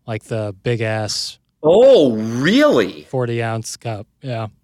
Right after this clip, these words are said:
Speaker 2: Now, I have one of those, right, but it's not a Stanley. This is just, like,
Speaker 1: This is
Speaker 2: I've
Speaker 1: a
Speaker 2: had this for a
Speaker 1: tumbler.
Speaker 2: few years.
Speaker 1: Yeah, I have a tumbler. I got the same.
Speaker 2: Okay.
Speaker 1: I got the Saint Gabriel's one.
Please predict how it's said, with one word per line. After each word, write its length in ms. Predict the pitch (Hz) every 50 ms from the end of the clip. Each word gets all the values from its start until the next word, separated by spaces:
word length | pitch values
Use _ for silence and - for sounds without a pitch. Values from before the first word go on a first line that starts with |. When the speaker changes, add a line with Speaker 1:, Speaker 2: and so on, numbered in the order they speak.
| _ _ _ _ _ _ _ _ _ _ _ - 117
Speaker 2:
Now, 100 | 120 131
I 120 | 151 -
have 220 | 208 214 214 185 139
one 100 | 151 143
of 60 | 135
those, 240 | 135 131 127 123 120
right, 260 | 127 123 123 117 117
but 100 | 117 107 131
it's 160 | 123 - -
not 100 | 139 123
a 60 | 104
Stanley. 360 | - - 139 143 156 139 113
This 240 | 92 87 104 127 120
is 100 | 107 92
just, 80 | 87 90
like, 100 | 95 95
Speaker 1:
This 40 | 95
is 40 | 92
Speaker 2:
I've 40 | -
Speaker 1:
a 40 |
Speaker 2:
had 80 | 107 104
this 60 | 101
for 20 | -
a 40 | 160
Speaker 1:
tumbler. 260 | 139 123 117 104 95
Speaker 2:
few 100 | 95 90 92 110
years. 160 | 120 135 -
Speaker 1:
Yeah, 40 | - - _
I 60 | 147
have 80 | 135 117
a 40 | -
tumbler. 360 | - 117 104 98 101 98 110
I 60 | 131
got 120 | 127 127
the 100 | - 120
same. 120 | 110 - 98
Speaker 2:
Okay. 420 | 104 117 104 - 90 87 85 95 - _ _
Speaker 1:
I 80 | 123 123
got 140 | 127 117
the 80 | - -
Saint 240 | - - 143 127 -
Gabriel's 480 | - 127 131 107 104 101 95 95 -
one. 160 | 104 101 98